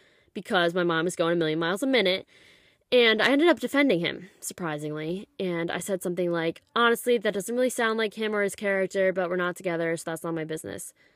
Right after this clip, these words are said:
She says something else, and I make another comment defending him, which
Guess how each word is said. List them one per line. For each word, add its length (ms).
She 240
says 240
something 380
else, 340
and 80
I 80
make 180
another 280
comment 520
defending 520
him, 320
which 520